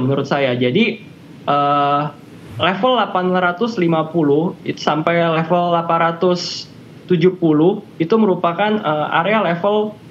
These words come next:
eh, entry yang cukup baik untuk aces. Dengan potensi aces untuk menembus ke level sembilan ratus itu cukup besar menurut saya, dengan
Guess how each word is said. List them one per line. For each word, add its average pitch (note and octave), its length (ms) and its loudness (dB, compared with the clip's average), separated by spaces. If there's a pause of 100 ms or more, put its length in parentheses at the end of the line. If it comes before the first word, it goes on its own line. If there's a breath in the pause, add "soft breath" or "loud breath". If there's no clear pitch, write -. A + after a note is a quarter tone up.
(320)
eh, D3 320 0
entry G3 340 2
yang E3+ 160 2
cukup F3 320 0
baik F#3 400 0
untuk D#3+ 400 -2
aces. D#3 480 0
Dengan G#3+ 460 2 (100)
potensi G3 480 2
aces F3 320 0
untuk F3+ 320 0
menembus E3+ 400 4
ke - 80 -4
level D#3+ 480 0
sembilan D3+ 480 0
ratus F3 320 -2
itu G#3+ 160 0
cukup F3 240 -2
besar D3+ 240 0
menurut C3 280 0
saya, B2+ 280 -2
dengan F3+ 400 0